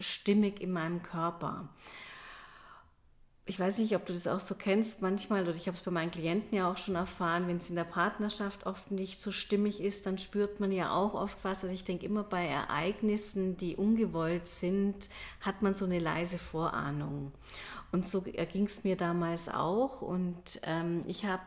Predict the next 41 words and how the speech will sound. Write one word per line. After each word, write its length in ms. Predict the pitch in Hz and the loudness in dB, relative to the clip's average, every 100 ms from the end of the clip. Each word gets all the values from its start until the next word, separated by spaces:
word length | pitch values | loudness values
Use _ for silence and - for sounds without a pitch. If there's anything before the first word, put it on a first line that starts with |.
| - | -2
in 400 | 180 180 175 175 | 0 2 0 -2
Stuttgart 540 | - 214 - 226 220 | -2 -4 -2 -4 -2
damals 400 | 208 208 220 226 | -2 0 -2 -4
gelebt 320 | 208 214 233 | -2 -2 -2
oder 140 | 175 165 | -4 -4
in 80 | |
der 100 | 165 | -4
Nähe 280 | 160 170 202 | -4 -2 -2
von 220 | - 196 | -2 -4
Stuttgart 640 | 208 214 214 - 208 208 180 | -2 -4 -4 -2 -2 -2 -6
mit 300 | 160 - 170 | -6 -6 -6
meinem 260 | 156 156 | -4 -2
Mann 200 | 160 175 | -2 0
und 120 | 185 | 0
meinen 300 | 165 156 165 | -2 -2 -4
beiden 320 | 160 151 156 147 | -4 -4 -6 -6
Kindern. 580 | 180 202 226 233 233 - - - - - - - - - - - | -2 0 2 2 0 -2 -16 -12 -10 -10 -12 -14 -14 -12 -14 2
Und 260 | - 214 214 | 8 10 8
ich 140 | 208 | 4
meinte, 400 | 185 160 220 233 | 8 8 8 6
ich 180 | 220 220 | 4 6
war 520 | 175 170 180 180 180 - | 8 10 10 6 0 -8
total 400 | - 170 - 147 | -6 -2 0 -2
glücklich 560 | - 156 147 - 147 - | -2 -6 -6 -8 -8 -6
dort 340 | - 233 - | -6 -6 -8
und 480 | - 147 143 - - - - - - - - - | -6 -6 -6 -10 -10 -16 -20 -20 -20 -20 -20 -6
hatte 260 | 202 196 | -4 0
eine 120 | 196 | 2
Leichtigkeit, 1040 | 185 160 170 240 - 233 - 202 202 202 - - - - - - | 4 6 6 4 -2 -4 0 2 2 0 -12 -14 -16 -18 -20 -16
so 180 | - 202 | -4 0
dachte 420 | 220 247 - - | 2 2 0 -4
auch 140 | 180 - | -4 0
ich. 380 | 226 247 - 170 | 2 2 0 0
Also 280 | 170 175 | -2 0
es 240 | 170 180 - | -4 -4 2
war 220 | 180 202 | 2 2
so 500 | 202 196 190 190 185 - | 2 2 4 4 2 0
ein, 240 | 190 202 | 0 0
ein 400 | - 190 196 202 | 0 0 2 0
schönes 520 | - 226 226 226 220 | 2 6 8 6 0
Leben. 500 | 156 151 156 - 117 | 0 0 -2 -4 -6